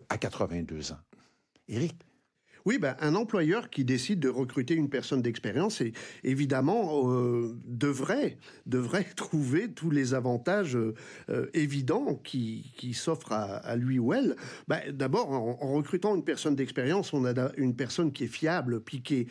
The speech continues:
Speaker 2: qui est opérationnelle rapidement déjà, puisqu'elle a déjà des connaissances et des compétences acquises depuis longtemps. Euh, faut pas oublier non plus que, euh, pour l'employeur qui embauche une personne, euh, d'expérience, elle va recruter une personne qui a des connaissances techniques, mais aussi des savoir-être.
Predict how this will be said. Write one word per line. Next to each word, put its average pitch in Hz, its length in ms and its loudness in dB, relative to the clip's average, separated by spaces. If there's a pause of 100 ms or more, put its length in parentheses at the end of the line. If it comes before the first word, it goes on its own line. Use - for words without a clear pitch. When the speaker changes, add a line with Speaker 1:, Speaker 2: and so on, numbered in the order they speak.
(300)
Speaker 2:
qui - 120 -4
est 127 80 0
opérationnelle 127 640 0
rapidement 127 640 0
déjà, 110 260 0
puisqu'elle 101 320 -6
a 107 80 -2
déjà 113 300 -2
des 127 100 0
connaissances 110 540 -4
et 120 40 -4
des 104 120 -4
compétences 107 640 -6
acquises 127 480 -4
depuis 120 280 -4
longtemps. 113 460 -2 (480)
Euh, 131 240 2
faut 139 160 -2
pas 240 160 0
oublier 240 380 0
non 160 180 2
plus 247 260 0
que, - 120 0
euh, 135 640 2
pour 147 120 -2
l'employeur 143 720 2
qui 143 220 -2
embauche 135 480 0
une 123 160 2
personne, 165 520 2
euh, 123 140 4
d'expérience, 127 720 -2
elle 151 60 -2
va 147 80 2
recruter 175 440 0
une 240 140 2
personne 233 360 0
qui - 120 0
a 131 40 2
des 131 160 2
connaissances 151 760 2 (120)
techniques, 160 520 2
mais 151 140 4
aussi 151 260 0
des 165 140 2
savoir-être. 147 1080 -4